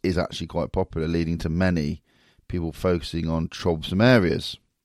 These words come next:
rather than exercising the whole body.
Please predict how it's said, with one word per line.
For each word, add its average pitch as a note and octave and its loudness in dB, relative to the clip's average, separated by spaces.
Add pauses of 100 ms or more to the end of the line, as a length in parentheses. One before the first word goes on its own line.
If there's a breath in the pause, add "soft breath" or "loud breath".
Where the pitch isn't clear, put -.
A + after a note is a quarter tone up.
(720 soft breath)
rather G2+ 10
than F2 2
exercising E2+ 0
the D#2+ -2
whole D#2+ 0
body. D#2+ 0